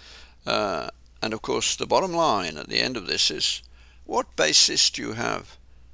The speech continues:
for meaning? When you come to the end of your life, can you say, as the community I grew up within would say,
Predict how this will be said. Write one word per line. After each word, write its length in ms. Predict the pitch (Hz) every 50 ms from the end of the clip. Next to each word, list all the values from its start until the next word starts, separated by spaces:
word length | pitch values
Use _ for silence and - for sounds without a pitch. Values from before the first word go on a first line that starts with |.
| - -
for 160 | - - - 104
meaning? 540 | 104 107 110 113 110 104 92 80 - - - - - - - - - - - - - - - - - - - - - - - - - - - - - - - - - - - - - - - - - - - - - - - - - -
When 160 | 135 156 170
you 100 | 190 185
come 240 | - - 180 170 139
to 100 | - 143
the 160 | 139 131 127
end 160 | 123 120 110
of 80 | 107 107
your 160 | 107 104 101
life, 560 | 98 87 80 71 - - - - - - - - - - - - - - - - - - - - - - - - - - -
can 300 | - 151 139 143 151 151
you 460 | 143 139 139 135 127 120 110 107 101
say, 440 | - - - 127 123 113 107 101 -
as 460 | - - - 92 - - - - -
the 120 | - - - - - - - - - - - - - - - - - - - - - - - - - - - - -
community 560 | - 120 120 127 127 120 113 - - 104 -
I 240 | - - 127 135 135
grew 320 | 113 101 110 107 98 90
up 200 | 87 87 - -
within 420 | 104 104 92 95 95 92 - - - -
would 260 | - - - - -
say, 420 | - - 110 - 50 52 - -